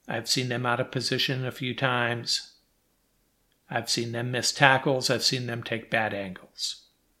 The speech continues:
So B minus for the linebackers, and that includes the edge rushers.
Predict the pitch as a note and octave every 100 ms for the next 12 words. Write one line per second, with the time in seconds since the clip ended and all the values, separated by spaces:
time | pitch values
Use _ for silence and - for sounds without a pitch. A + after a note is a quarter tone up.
0 | _ _ - A2 - C3+ B2 A2+ A2 G#2+
1 | G#2+ - A2+ A2 G#2+ A2 G#2+ G#2+ - A2+
2 | - D3+ F3+ E3 - D3+ A#2+ - B2+ A#2+
3 | A#2 B2+ A2+ - A#2+ A2+ - -